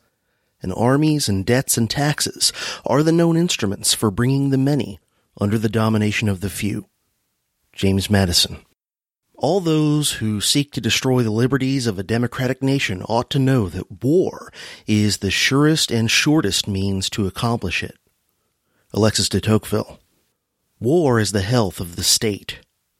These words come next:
Randolph Bourne. Throughout the history of the United States, war has been the primary impetus behind the growth and development of the central state.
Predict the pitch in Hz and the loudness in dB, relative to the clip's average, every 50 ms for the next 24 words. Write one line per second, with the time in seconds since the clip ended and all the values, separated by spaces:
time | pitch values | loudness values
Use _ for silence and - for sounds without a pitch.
0 | _ _ _ _ _ _ _ _ _ - 101 104 101 98 104 101 98 92 - - | _ _ _ _ _ _ _ _ _ -2 0 2 2 4 4 2 2 0 -4 -6
1 | - 98 90 95 92 90 95 - - _ _ _ _ _ _ _ _ _ _ _ | -6 -4 -4 -4 -6 -6 -10 -16 -16 _ _ _ _ _ _ _ _ _ _ _
2 | _ _ _ - - 170 185 226 247 - 185 151 165 202 190 - - 151 135 120 | _ _ _ -2 0 2 2 2 2 2 2 4 4 2 2 2 2 2 2 2
3 | 104 113 113 117 113 107 104 - - - - 110 104 107 110 - - 82 85 104 | 2 2 4 4 4 2 2 0 0 0 0 0 -2 -2 -2 -4 -8 -6 -2 0
4 | 139 156 160 160 165 160 143 147 113 87 87 113 110 120 120 104 95 - - - | 2 4 4 4 2 2 0 -2 -2 0 0 2 2 2 2 0 -2 -2 -2 0
5 | 135 147 151 147 139 135 135 135 - - 147 165 - 139 - - - - - - | 2 4 4 4 4 4 2 2 2 2 0 2 2 0 -4 -4 -6 -6 -4 -6
6 | - - - - - - - 131 127 147 156 151 147 127 117 - - - - - | -6 -6 -10 -16 -14 -6 -2 0 2 4 4 4 2 0 -2 -6 -10 -16 -16 -16
7 | - - 95 98 - - 113 143 175 208 - - 175 156 131 110 123 120 123 120 | -12 -6 -6 -4 -2 0 0 2 2 0 2 0 0 0 2 2 2 2 2 2
8 | 104 113 110 110 90 - 98 - - 120 107 101 - 92 - - - - 107 - | 2 2 2 0 0 -2 -2 0 0 0 -2 -2 -4 -4 -2 -2 -2 -2 -4 -8
9 | - - - - | -8 -10 -12 -16